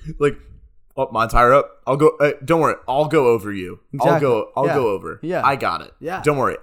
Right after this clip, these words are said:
Speaker 1: I got it."
Speaker 2: Exactly.
Speaker 1: <laughs>
Speaker 2: You, like, just tower over them
Speaker 1: That's
Speaker 2: with your
Speaker 1: re-
Speaker 2: umbrella. You go past them, and they are under you like a puny human.
Speaker 1: Yeah, you're, you're making a statement.
Speaker 2: Exactly.
Speaker 1: I like that.
Speaker 2: You're s-, you're showing your dominance.
Speaker 1: No, but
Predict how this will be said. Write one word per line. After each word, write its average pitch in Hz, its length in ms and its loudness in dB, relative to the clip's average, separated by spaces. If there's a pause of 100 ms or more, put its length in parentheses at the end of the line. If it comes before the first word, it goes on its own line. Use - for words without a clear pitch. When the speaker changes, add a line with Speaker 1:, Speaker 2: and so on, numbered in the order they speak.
Speaker 1:
I 113 160 0
got 78 320 -6
it." - 80 -14
Speaker 2:
Exactly. 147 520 -6
Speaker 1:
<laughs> 440 300 -4
Speaker 2:
You, 185 200 -2
like, 208 200 0
just 156 280 -14
tower 151 420 -4
over 143 180 -6
them 135 140 -12
Speaker 1:
That's 156 140 4
Speaker 2:
with - 80 -8
your 139 100 -4
Speaker 1:
re- 139 80 -4
Speaker 2:
umbrella. 120 320 -6
You 135 140 -12
go 175 120 -2
past 160 360 -4
them, 113 180 -12 (380)
and 135 180 -12
they 139 220 -12
are 127 220 -14
under 139 200 -12
you 123 160 -10
like 110 160 -12
a 123 40 -8
puny 127 380 -4
human. 120 420 -6
Speaker 1:
Yeah, 147 140 4
you're, 139 300 2 (160)
you're 135 220 -4
making 151 240 -2
a 120 40 -4
statement. - 540 -6 (120)
Speaker 2:
Exactly. 113 580 -10 (200)
Speaker 1:
I 135 100 2
like 131 280 2
that. 76 240 -10
Speaker 2:
You're 147 120 -6
s-, 156 120 -12
you're 156 260 -10
showing 170 320 -8
your 156 120 -6
dominance. 135 400 -8 (100)
Speaker 1:
No, 135 120 0
but 117 200 -2